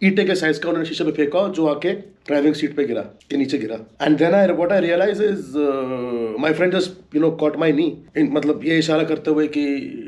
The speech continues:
"एडी भाग।" What I realize is कि एक गून ने अपना हाथ अंदर डाला है, शीशे से, टूटे हुए शीशे से, और पीछे का दरवाजा खोला है and, uh, पीछे बैठ गया है। इतने में my friend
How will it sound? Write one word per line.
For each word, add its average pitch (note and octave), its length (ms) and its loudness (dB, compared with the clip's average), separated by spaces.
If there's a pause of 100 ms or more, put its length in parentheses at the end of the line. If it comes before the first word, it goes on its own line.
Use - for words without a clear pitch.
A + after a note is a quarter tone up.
(240)
"एडी C3+ 200 2
भाग।" C3 260 -2 (120)
What D#3 120 4
I F#3+ 60 6
realize G3 220 4
is G#3 60 0
कि A3+ 100 -2
एक G#3+ 100 0
गून F3+ 220 0
ने G3 80 2
अपना F#3 220 0
हाथ D#3 180 0
अंदर E3+ 260 0
डाला E3 240 2
है, F#3 520 -2
शीशे D#3 260 -2
से, F#3 100 0
टूटे E3 220 -2
हुए E3 80 2
शीशे E3 220 -2
से, F#3 100 -2
और F#3+ 100 0
पीछे D#3+ 200 -2
का D#3+ 80 0
दरवाजा C#3+ 340 0
खोला C#3+ 300 0
है G3+ 260 0
and, - 160 -6
uh, - 160 -20
पीछे D3 460 0
बैठ C3 220 2
गया A#2+ 160 -6
है। A2 180 -14 (180)
इतने F#3 220 0
में G#3+ 100 2
my G#3 120 4
friend G3+ 320 2